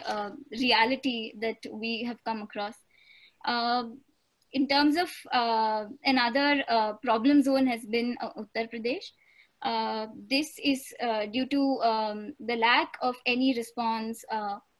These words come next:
the indifference shown by, uh, the government, the state government there, to all, uh, the appeals and requests that we, uh, that swan has, uh, put forth. Uh, but, uh, some sort of, uh, uh, uh,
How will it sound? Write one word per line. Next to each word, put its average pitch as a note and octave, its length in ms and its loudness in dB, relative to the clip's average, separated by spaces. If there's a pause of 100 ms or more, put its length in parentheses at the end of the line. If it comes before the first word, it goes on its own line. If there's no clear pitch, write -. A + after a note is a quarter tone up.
(100)
the A3+ 160 -2
indifference C4+ 500 2
shown A#3+ 240 -4
by, A#3 400 0
uh, G#3 300 -4
the A3 80 -4
government, G#3+ 480 -2
the G#3+ 160 -4
state C4+ 300 -2
government A3+ 400 -4
there, G#3+ 220 -2 (420)
to C#4 60 0
all, C4 640 2
uh, A3 180 0
the A3 120 -6
appeals A#3 440 -2
and A#3+ 120 -4
requests A3 340 -4
that A3+ 120 -4 (100)
we, A3+ 280 -8
uh, G3+ 100 -4
that A3 220 -4
swan B3 380 -2
has, A3+ 360 -2
uh, G3 320 0 (100)
put B3 160 -4
forth. G3+ 240 -8 (640)
Uh, A3+ 580 -2
but, C4 320 4 (100)
uh, A3 300 -2 (140)
some D4 180 6
sort D4 180 2
of, C#4+ 180 0
uh, - 40 -8
uh, G#3 720 -2 (120)
uh, G3 240 -6